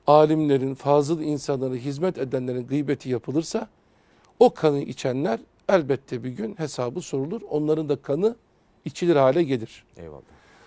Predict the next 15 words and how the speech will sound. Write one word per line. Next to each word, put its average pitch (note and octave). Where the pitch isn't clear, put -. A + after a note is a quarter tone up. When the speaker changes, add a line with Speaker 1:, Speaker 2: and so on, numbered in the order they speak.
Speaker 1:
Şimdi A3+
bunu A#3
şunun A3
için F3
söyledik. C3
Medeniyetimize G3
laf F#3
söylemeden F3+
evvel E3
bir D#3
du-, -
durup E3
düşünmek C3+
lazım. A2+
Yine G#3